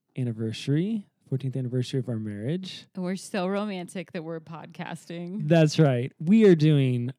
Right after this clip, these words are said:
Speaker 1: our Q and A podcast because we just wanted to spend this anniversary with you. So here we are.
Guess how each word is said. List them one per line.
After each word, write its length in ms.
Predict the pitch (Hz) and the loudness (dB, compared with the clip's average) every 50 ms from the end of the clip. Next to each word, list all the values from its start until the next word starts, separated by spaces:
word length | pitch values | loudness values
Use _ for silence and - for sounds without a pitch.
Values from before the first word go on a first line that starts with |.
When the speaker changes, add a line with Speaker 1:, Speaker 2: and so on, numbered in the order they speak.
| _ - | _ -6
Speaker 1:
our 260 | 127 123 117 117 113 - | -6 -4 -4 -6 -8 -12
Q 320 | - - - 156 147 147 | -16 -8 0 2 2 4
and 100 | 143 135 | 4 2
A 260 | 127 117 113 113 113 - _ - | 0 -2 -2 -4 -6 -8 _ -18
podcast 1040 | - - 110 107 107 - - - 107 104 104 104 104 - - - - - - 277 | -16 -14 -12 -12 -12 -12 -14 -12 -12 -10 -10 -12 -12 -12 -12 -14 -14 -16 -18 -10
because 580 | 170 143 135 - 156 160 165 160 156 143 - - - _ - | -8 -8 -6 -4 -2 -2 0 0 -2 -4 -6 -10 -12 _ -6
we 120 | 156 170 | -4 -2
just 220 | 175 190 180 - - | -2 -2 -2 -2 -2
wanted 140 | 190 190 | 0 0
to 60 | 190 175 | 0 -2
spend 280 | - - - 180 180 | -2 -2 -2 0 0
this 140 | 175 156 - | 0 0 0
anniversary 540 | 156 151 151 143 143 139 131 - - 135 131 | -2 -2 0 2 2 0 0 0 0 2 2
with 200 | 127 120 113 - | 2 2 0 -2
you. 360 | 113 107 104 - - - 123 - _ _ _ _ _ _ _ _ _ | -6 -6 -6 -6 -8 -10 -12 -14 _ _ _ _ _ _ _ _ _
So 600 | _ - - - 139 131 127 123 123 123 120 123 - _ _ _ _ _ | _ -10 -4 -2 -2 0 0 0 0 -2 -4 -6 -10 _ _ _ _ _
here 180 | _ - 147 160 | _ 2 2 4
we 100 | 165 196 | 4 2
are. 320 | 269 339 214 120 113 - | 0 -2 -6 -8 -10 -12